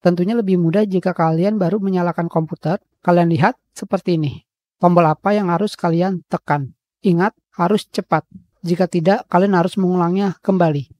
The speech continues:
Di sini ada tombol delete. Dan di sini ada tombol delete.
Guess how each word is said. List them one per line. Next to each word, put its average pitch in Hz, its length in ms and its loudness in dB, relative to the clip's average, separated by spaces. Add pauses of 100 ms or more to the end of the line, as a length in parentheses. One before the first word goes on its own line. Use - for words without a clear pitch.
(180)
Di 170 160 0
sini 202 160 -2
ada 165 320 0 (320)
tombol 175 240 4
delete. 160 320 2 (2250)
Dan 175 160 2
di 165 80 -2
sini 202 240 -2
ada 180 160 0
tombol 185 400 2
delete. 165 240 -2